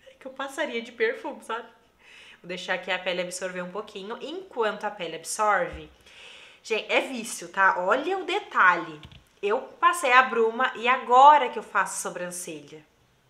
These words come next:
Tá entendendo? Eu não faço depois, não faço antes. No meu dia a dia, é, esse é o melhor momento. Porque é antes de tu passar o hidratante, que vai deixar essa pele bem umedecida, e também tu consegue delimitar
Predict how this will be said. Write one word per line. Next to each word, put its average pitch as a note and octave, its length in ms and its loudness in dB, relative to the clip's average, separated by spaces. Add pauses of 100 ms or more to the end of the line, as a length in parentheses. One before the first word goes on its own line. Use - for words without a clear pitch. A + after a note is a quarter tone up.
(160)
Tá G3 60 -4
entendendo? F3 680 -14 (260)
Eu G#3 120 -10
não A#3 100 -6
faço C#4+ 300 8
depois, A#3 580 4
não A3 100 -6
faço A#3+ 380 -2
antes. G#3+ 240 -4
No A#3 80 -8
meu C4+ 240 0
dia B3 220 -4
a A3 40 -2
dia, A#3 420 -6
é, - 280 -8
esse D#4 320 -4
é D#4+ 40 4
o - 280 0
melhor C#4 400 2
momento. B3+ 500 -4 (320)
Porque A#3+ 220 -6
é B3 260 2
antes - 460 -8
de G#3+ 140 -14
tu B3 100 -8
passar A3+ 320 -2
o G#3 60 -2
hidratante, G3+ 760 -6
que - 140 -18
vai F#3 160 -2
deixar F3 560 -2 (180)
essa F#3 200 -8
pele F#3+ 260 -6
bem F#3 160 -8
umedecida, G#3+ 760 -8 (360)
e B3 100 -12
também C#4+ 720 2
tu - 80 -12
consegue D4 1000 0
delimitar D4+ 1120 2